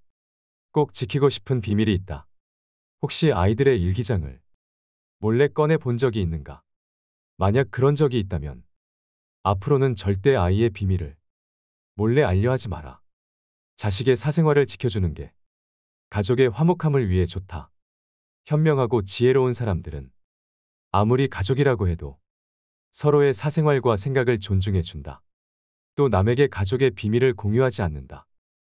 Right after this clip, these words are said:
자식의 일기장을 몰래 보고 잔소리 한 번 했더니 아이와 사이도 안 좋아지고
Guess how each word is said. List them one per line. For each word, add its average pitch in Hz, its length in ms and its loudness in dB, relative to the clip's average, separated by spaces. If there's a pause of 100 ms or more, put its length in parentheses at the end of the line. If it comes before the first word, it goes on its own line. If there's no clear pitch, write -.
(320)
자식의 117 440 0
일기장을 139 500 2
몰래 95 280 2
보고 80 300 -6 (760)
잔소리 110 400 0
한 139 180 -2
번 139 140 4
했더니 76 420 -6 (800)
아이와 127 380 2
사이도 143 380 0
안 85 140 0
좋아지고 110 560 -4